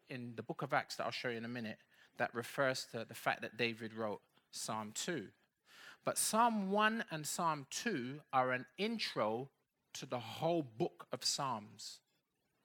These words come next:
It's crazy. They're like the fir-, you know, like when you, when you buy an album, it's got, like, a twenty, twenty-second, thirty-second intro.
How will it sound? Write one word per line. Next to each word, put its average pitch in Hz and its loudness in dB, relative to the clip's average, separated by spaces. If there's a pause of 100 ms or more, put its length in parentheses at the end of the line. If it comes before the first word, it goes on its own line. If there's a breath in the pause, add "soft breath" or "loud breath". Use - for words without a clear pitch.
(560)
It's - -8
crazy. 139 2 (800 soft breath)
They're 180 8
like 165 6 (460 loud breath)
the 123 0
fir-, 170 6
you 165 0
know, 190 4
like 160 4
when 147 0
you, 139 0 (120)
when 135 -4
you 131 -4
buy 139 6
an 139 0
album, 131 2
it's 117 -4
got, - -6
like, 123 -2
a 120 -4
twenty, 123 -8
twenty-second, 131 -4
thirty-second 131 -2
intro. 113 0